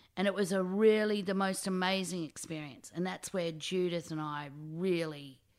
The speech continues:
bonded, because, uh, Linda was dying and really ill, and we were getting this show together, and it was a nightmare, really, 'cause it was devastating. 'Cause,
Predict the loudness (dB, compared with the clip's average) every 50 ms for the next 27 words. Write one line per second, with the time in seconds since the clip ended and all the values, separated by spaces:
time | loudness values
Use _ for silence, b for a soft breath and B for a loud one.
0 | b b b b b b b b b b b _ -2 0 0 0 -2 -6 -8 -10
1 | -10 -10 -12 -12 -10 -10 -10 -8 -6 -8 -8 -8 -10 -12 -16 -16 -16 -14 -14 -12
2 | -12 -12 -12 -8 -6 -4 -2 -2 -2 -2 -2 -4 -6 -6 -8 -10 -8 -6 -4 -2
3 | -2 -2 -2 -2 -4 -6 -8 -12 -14 -14 -16 B B B B B B B B B
4 | B B B -4 -2 0 0 0 0 -2 -4 -8 _ _ _ _ _ _ _ _
5 | -10 -8 -4 2 4 6 8 8 6 4 2 -2 -4 -8 -8 -8 -8 -8 -10 -12
6 | -14 -16 -18 -18 -12 -8 -6 -6 -6 -6 -8 -8 -6 -6 -4 -4 -4 -4 -6 -8
7 | -10 -10 -8 -6 -4 -4 -4 -4 -6 -4 -4 -2 -2 -2 -2 -4 -6 -6 -6 -6
8 | -6 -6 -6 -8 -8 -10 -10 -10 -10 -12 -12 -12 -12 -14 -16 -16 -16 -16 -16 -16
9 | -18 -16 -14 -12 -10 -8 -8 -8 -8 -6 -6 -6 -6 -6 -8 -8 -10 -10 -8 -8
10 | -10 -12 -14 -16 -18 -18 -18 -20 -20 -20 -20 -20 B B B B B B B B
11 | B B B _ -6 -6 -4 -4 -4 -4 -4 -4 -4 -6 -6 -10 -12 -16 -18 -20
12 | _ -20 _ _ _ -20 -20 _ _ -6 -2 0 0 2 0 0 -2 -2 -6 -6
13 | -8 -8 -8 -12 -14 -16 -18 -20 -20 _ _ -10 -10 -10